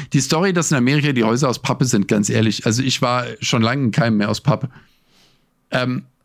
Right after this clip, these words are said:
aber das, äh, äh, das angebaute Häuschen war, ähm, das waren auf jeden Fall, das waren, äh, es war aus Holz gestellt und dann Rigips zum, äh, zum Zumachen.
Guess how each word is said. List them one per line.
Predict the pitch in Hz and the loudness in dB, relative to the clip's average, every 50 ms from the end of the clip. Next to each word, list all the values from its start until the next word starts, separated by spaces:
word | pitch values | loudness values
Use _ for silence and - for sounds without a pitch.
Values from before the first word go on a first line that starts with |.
| _ - | _ -4
aber | - 143 143 156 147 | -4 -2 -2 -2 0
das, | 170 190 190 - 185 | 0 -2 -2 -2 -2
äh, | 170 160 156 151 156 156 151 | -2 0 0 0 0 0 0
äh, | 147 147 | 0 0
das | - 139 135 - | 0 -2 -2 -2
angebaute | - 190 247 302 285 - 175 180 190 196 185 - 170 151 | -2 -2 0 0 2 0 2 0 0 0 2 2 2 2
Häuschen | 160 175 185 170 - 185 156 139 | 2 2 0 0 0 2 2 2
war, | 127 127 131 131 131 131 135 - | 2 2 2 2 2 0 0 0
ähm, | 123 123 117 113 113 110 110 110 - - - - _ - | 0 0 0 2 2 0 2 0 0 -2 -4 -6 _ -4
das | 120 117 - | -2 0 0
waren | 139 131 131 131 | 0 2 2 0
auf | 123 - | 0 2
jeden | 139 139 139 | 2 2 2
Fall, | 123 143 120 | 2 0 0
das | 120 113 - | 0 -2 0
waren, | - 113 110 110 - | 2 2 2 2 0
äh, | - - - 113 | 0 0 0 2
es | 113 110 - | 2 2 2
war | 135 127 | 2 2
aus | 117 104 - | 2 2 2
Holz | 139 165 185 180 - | 2 2 0 -2 -2
gestellt | - 147 - - 139 135 151 165 165 - - | -2 -2 0 0 0 0 0 0 -2 -4 -4
und | - - 131 123 117 - - | -2 0 2 2 2 0 0
dann | 127 120 123 123 120 117 | 0 0 2 2 0 0
Rigips | - - 87 107 113 120 110 117 101 98 - - - - | -2 -2 0 0 0 2 2 2 0 0 -2 -8 -10 -6
zum, | - - 107 101 104 104 101 107 - | 0 0 2 2 2 2 2 0 0
äh, | 95 101 101 104 104 107 - - | 0 0 2 2 2 0 -2 -4
zum | - - 104 98 | -4 -2 -2 -2
Zumachen. | - - 117 104 98 92 90 - | 0 0 0 2 2 0 -2 -6